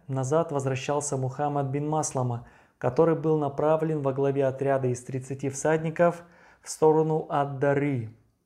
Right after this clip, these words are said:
что находится на расстоянии семи дней пути от Медины по направлению к Басре, для наказания племени Бану Бакр бин Киляб. Столкнувшись с Умамой на своем пути, воины взяли его в плен,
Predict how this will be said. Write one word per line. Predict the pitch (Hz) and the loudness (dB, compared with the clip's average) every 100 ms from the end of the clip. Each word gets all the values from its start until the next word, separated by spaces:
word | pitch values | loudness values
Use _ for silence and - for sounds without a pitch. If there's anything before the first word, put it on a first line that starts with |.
| _ | _
что | - - | -8 -4
находится | 131 131 156 160 160 160 | -2 2 2 2 -2 -2
на | 151 | -2
расстоянии | 139 - 135 131 135 131 | -2 -2 -2 0 0 -2
семи | 131 139 135 127 | -4 -4 -2 -2
дней | 131 131 | -2 -2
пути | 127 123 120 160 170 165 - - - | -2 -6 -4 0 0 -2 -16 -16 -4
от | 143 | -4
Медины | 143 123 120 156 160 | -2 -4 0 0 2
по | 160 139 | 0 0
направлению | 127 123 123 117 127 127 127 | -2 0 -2 0 0 2 0
к | 123 | -2
Басре, | 127 143 143 151 156 156 - - _ - | 0 2 2 -2 -4 -4 -10 -20 _ -14
для | 131 127 170 | -4 2 2
наказания | 175 160 139 135 151 151 139 | 2 0 0 0 0 0 -2
племени | 139 139 139 127 | 0 0 0 -2
Бану | 120 127 123 | 0 0 -2
Бакр | 117 131 156 175 170 165 - _ - | 0 -2 2 2 2 -4 -20 _ -10
бин | 131 135 131 | -4 -4 -4
Киляб. | 147 139 123 - - _ _ _ _ - - _ | -4 -2 -2 -4 -20 _ _ _ _ -20 -20 _
Столкнувшись | - 139 127 175 175 196 175 | 0 2 2 0 0 0 0
с | - | 0
Умамой | 147 156 156 151 | 0 0 0 0
на | 139 | -2
своем | 135 - 143 127 | -4 -4 -2 -2
пути, | 131 127 156 165 160 - _ | -4 -4 0 -2 -4 -20 _
воины | 135 123 180 190 170 | -2 4 4 4 0
взяли | 135 147 151 | 2 2 4
его | 143 135 139 | 2 2 0
в | 135 | -2
плен, | 156 156 127 117 | 0 2 0 -2